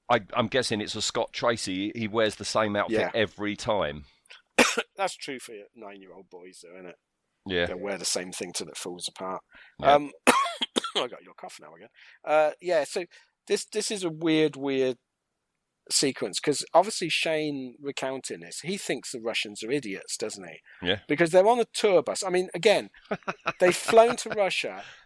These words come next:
Speaker 2: and Russia, can you imagine
Speaker 1: This
Speaker 2: Russia
Speaker 1: happening
Speaker 2: now?
Speaker 1: now. <laughs>
Speaker 2: Yeah, going, "We'll, we'll give tours to Westerners, uh, around our, our nuclear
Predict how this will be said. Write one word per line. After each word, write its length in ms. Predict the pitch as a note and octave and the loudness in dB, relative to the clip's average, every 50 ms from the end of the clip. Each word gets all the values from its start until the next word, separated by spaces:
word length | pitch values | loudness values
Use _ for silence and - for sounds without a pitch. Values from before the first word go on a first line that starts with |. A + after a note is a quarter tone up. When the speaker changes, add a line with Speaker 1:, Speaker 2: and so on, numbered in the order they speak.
| _ - | _ 0
Speaker 2:
and 380 | D#3+ E3+ F3 F3 E3 F#3 F3 G3 | 2 2 2 2 -2 -6 0 4
Russia, 600 | A3 A#3 A3 - - F3+ C3 G#2 G#2+ A2+ A#2+ C3+ - _ _ _ _ _ _ _ _ _ _ _ _ _ _ _ _ _ - - | 4 4 4 2 -2 -4 -4 -6 -6 -6 -8 -10 -14 _ _ _ _ _ _ _ _ _ _ _ _ _ _ _ _ _ -8 -4
can 140 | B3+ C4+ | -2 -2
you 100 | C#4 C#4+ | 0 0
imagine 600 | C#4+ C4+ C4+ B3+ A#3 - - A#3 G3+ G3 G3 F#3+ G3 - | 0 0 0 2 2 2 2 0 0 -2 -2 -6 -10 -12
Speaker 1:
This 100 | - - | -16 -8
Speaker 2:
Russia 320 | F#3+ F#3 G3 F#3+ - - - | 0 2 2 4 4 6 4
Speaker 1:
happening 300 | - F#3 F#3+ F#3+ F#3 F3 | 4 4 4 4 4 4
Speaker 2:
now? 300 | B2 G#2 D2 C2+ D2+ D#2+ - - - C3 - - | 4 2 2 0 -2 -4 -6 -8 -14 -10 -2 4
Speaker 1:
now. 60 | G3 | 6
<laughs> 0 | |
Speaker 2:
Yeah, 220 | A3 G#3 F3 E3 - - - - E3+ | 8 8 8 6 4 2 -2 0 4
going, 260 | F3+ F3+ F3+ F3 E3 - - - - - | 6 8 8 8 6 2 -6 -12 -10 0
"We'll, 260 | D#3 E3 G#3+ A3 F#3+ D#3+ - - F3+ | 4 8 8 8 8 6 2 -2 -2
we'll 180 | F#3 G#3 G3 | 0 0 0
give 260 | E3 F#3 F3 D3 - | 0 0 0 0 0
tours 320 | - - A3 G#3+ G3 E3 - | 0 0 0 0 0 -2 -6
to 100 | - D3+ | -8 -4
Westerners, 800 | D#3+ G3+ G#3 G3+ - - - C#3+ - B2+ C#3 E3 E3 D3 C3+ D3 | 0 0 2 0 0 -4 -8 -8 -6 -6 -4 -6 -6 -6 -4 2
uh, 220 | D#3+ D3+ D3 D3 B2+ C3+ | 4 6 6 6 4 2
around 400 | C#3 E3+ F3+ G3+ G3 F#3+ F3+ F3 | 2 4 4 4 4 2 2 4
our, 200 | E3+ D#3+ D#3+ - - | 4 4 4 4 4
our 180 | E3 F3+ D#3 | 2 2 2
nuclear 420 | E3+ G3 A#3 - - A3 G3+ F#3 | 2 -2 -4 -2 0 2 2 2